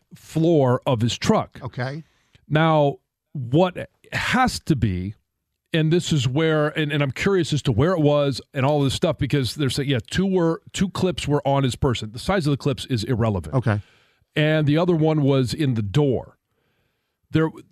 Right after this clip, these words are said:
Speaker 1: they're saying that the, this wa-, this was an unloaded handgun that was in a case. Now, it does matter if it's a locked case or an unlocked case.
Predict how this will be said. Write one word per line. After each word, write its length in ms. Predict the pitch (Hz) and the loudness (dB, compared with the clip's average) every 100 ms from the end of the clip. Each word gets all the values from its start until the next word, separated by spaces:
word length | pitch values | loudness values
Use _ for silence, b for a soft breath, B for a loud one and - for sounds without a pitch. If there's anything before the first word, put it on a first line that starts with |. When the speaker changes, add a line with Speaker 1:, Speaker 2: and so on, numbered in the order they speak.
| - | -2
Speaker 1:
they're 140 | 147 | 0
saying 280 | 131 196 190 | 2 2 4
that 140 | 165 - | 2 2
the, 120 | 147 | 0
this 280 | 143 170 - | 2 2 2
wa-, 200 | 156 147 - | 0 -2 0
this 200 | 156 143 | -2 0
was 160 | 151 | 2
an 140 | 127 123 | 2 0
unloaded 760 | 170 190 180 170 160 151 151 139 - _ _ _ | 0 2 4 4 4 2 0 -4 -6 _ _ _
handgun 880 | - 185 185 147 123 110 107 101 - | 0 2 2 4 4 4 2 0 -2
that 180 | 160 147 | -2 2
was 160 | 147 135 | 2 2
in 100 | 131 | 0
a 60 | |
case. 520 | - 160 156 - - - | 0 0 0 -4 -10 -2
Now, 320 | 143 143 135 - | 2 2 0 0
it 160 | 175 - | -4 0
does 300 | 160 175 139 | 0 0 0
matter 400 | 156 147 151 - | 2 2 0 0
if 140 | 170 | -2
it's 160 | 147 120 | -2 0
a 40 | |
locked 400 | 135 127 127 - | 0 0 -2 -6
case 460 | - 120 104 - - _ | -2 0 0 -4 -12 _
or 140 | 143 139 | 0 2
an 80 | 139 | 0
unlocked 460 | 170 147 110 95 - | 0 0 0 -4 -4
case. 380 | 120 - - | -4 -4 -12